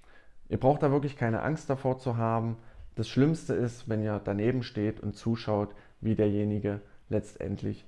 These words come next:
stirbt. Und wenn ihr euch selber in die Situation versetzt, dass euch sowas passiert, würdet ihr natürlich auch wollen, dass schnellstmöglich jemand kommt und irgendwas macht. Ich hoffe, ich konnte euch damit ein bisschen erreichen. Ähm,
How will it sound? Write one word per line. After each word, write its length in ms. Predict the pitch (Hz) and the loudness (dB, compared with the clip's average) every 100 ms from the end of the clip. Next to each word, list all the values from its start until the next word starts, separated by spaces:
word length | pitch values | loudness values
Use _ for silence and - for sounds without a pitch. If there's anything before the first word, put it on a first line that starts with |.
| - | -16
stirbt. 640 | - - - 98 - - - - | -14 -10 -8 -8 -8 -18 -20 0
Und 120 | 117 | 6
wenn 140 | 135 | 8
ihr 80 | 160 | 8
euch 100 | 131 | 6
selber 280 | 127 147 147 | 6 6 6
in 60 | 135 | 4
die 60 | |
Situation 720 | 123 135 135 120 123 127 127 131 | 2 4 4 4 2 2 2 2
versetzt, 500 | 117 120 123 - 110 | 2 2 0 -2 -2
dass 220 | 110 - | -2 0
euch 200 | 135 139 | 0 0
sowas 340 | 120 117 117 | 0 0 -2
passiert, 520 | 117 - 113 113 117 - - - | -6 -4 0 0 0 -8 -20 0
würdet 260 | 113 117 - | 4 4 2
ihr 100 | 113 | 0
natürlich 520 | 113 - 110 107 - | 0 0 -2 -2 0
auch 320 | 110 131 - | 0 0 2
wollen, 320 | 110 110 117 | 4 4 2
dass 160 | 104 - | 0 -4
schnellstmöglich 840 | - 104 123 - 113 113 113 107 | -4 -2 -2 -2 0 0 0 -2
jemand 360 | 110 104 101 - | -2 -2 -2 -6
kommt 360 | - 113 123 - - - | -4 -2 -4 -8 -12 -2
und 240 | 131 131 - | 2 2 6
irgendwas 680 | 139 135 113 - 95 - 98 | 6 6 4 -2 -6 -6 -8
macht. 420 | 87 - - - - - | -8 -10 -20 -20 -4 0
Ich 160 | 147 | 6
hoffe, 160 | 175 160 | 6 6
ich 100 | 135 | 2
konnte 220 | 151 143 | 0 0
euch 80 | 135 | 4
damit 260 | 123 151 | 4 4
ein 80 | 117 | 2
bisschen 300 | 131 - 135 | 2 2 0
erreichen. 840 | - 107 104 117 147 151 143 139 - | 2 2 4 4 2 0 0 0 0
Ähm, 520 | 107 107 107 107 107 | 2 2 2 0 -2